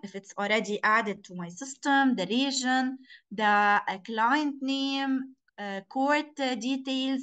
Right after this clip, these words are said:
and so on and so forth. And if there's any hearing related to the specific stage, it will appear automatically under the hearings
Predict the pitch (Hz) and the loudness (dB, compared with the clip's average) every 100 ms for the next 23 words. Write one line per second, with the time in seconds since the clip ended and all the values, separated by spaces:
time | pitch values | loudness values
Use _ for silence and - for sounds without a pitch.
0 | - 202 202 214 151 151 - - _ _ | -6 -10 -6 -4 -4 -6 -16 -20 _ _
1 | - _ - - - 254 254 240 226 247 | -20 _ -20 -20 -4 0 2 0 2 2
2 | 233 - 294 320 285 254 - _ - 247 | 2 2 4 4 4 0 -2 _ 0 2
3 | 269 254 214 180 - - 208 226 247 247 | 2 2 -2 -6 -14 -10 -4 0 0 0
4 | 208 - 208 208 - 220 220 240 - - | -8 -10 -10 -10 -6 -6 -6 -10 -6 -2
5 | 302 349 - - 233 247 - - 254 226 | -2 -2 -8 -8 -2 0 0 0 -4 -4
6 | 233 233 220 220 - 220 220 226 220 214 | -8 -8 -6 -8 -10 -10 -8 -6 -4 -4
7 | 220 220 _ _ _ _ _ 190 214 233 | -6 -8 _ _ _ _ _ 0 0 2
8 | 226 220 214 214 | 0 0 -2 -4